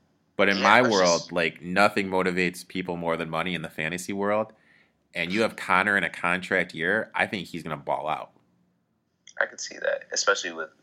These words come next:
Speaker 2: Big Ben's health, um, waning or just being up in the air for so long. They may feed him a lot and say, "Go to work."
Speaker 1: Yeah.
Speaker 2: And try to use as much as they can out of him this year. I can see
Speaker 1: Mm-hmm.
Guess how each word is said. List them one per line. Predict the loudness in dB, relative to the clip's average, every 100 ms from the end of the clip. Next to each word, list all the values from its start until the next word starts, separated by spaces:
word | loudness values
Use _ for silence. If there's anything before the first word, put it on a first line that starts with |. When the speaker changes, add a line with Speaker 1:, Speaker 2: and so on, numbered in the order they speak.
| _ -14
Speaker 2:
Big | -8
Ben's | -4 -4 -4
health, | -2 0 0 -4 -18 _ _ _ _ _
um, | -4 -2 -2 -4 -12 -12
waning | -4 -4 -4 -12 -14 -18 -4
or | -2 -2 -6
just | -8 -8
being | -10 -2
up | -2 -2
in | -6
the | -8
air | -6 -6 -8 _ -12
for |
so | -8 -6
long. | -4 -6 -8 -18 -20 -20 -12
They | -6
may | -4 -6 -10 _ _
feed | -16 -12
him | -10 -6
a | -4
lot | -4 -4
and | -4
say, | -2 0 -2 -6 _
"Go | -6 -4
to |
work." | -2 -2 -2 -8 -18 _
Speaker 1:
Yeah. | -10 -10 -10 -8 -8 -8 _ -10
Speaker 2:
And | -4
try | 0 0
to | -2
use | -10 -6 -6 -2 -4
as | -4
much | -8
as | -8
they | -8
can | -6 -4
out | -4 -6
of |
him | -14
this | -8 -6
year. | -6 -8 -6
I |
can | -4
see | -4
Speaker 1:
Mm-hmm. | -4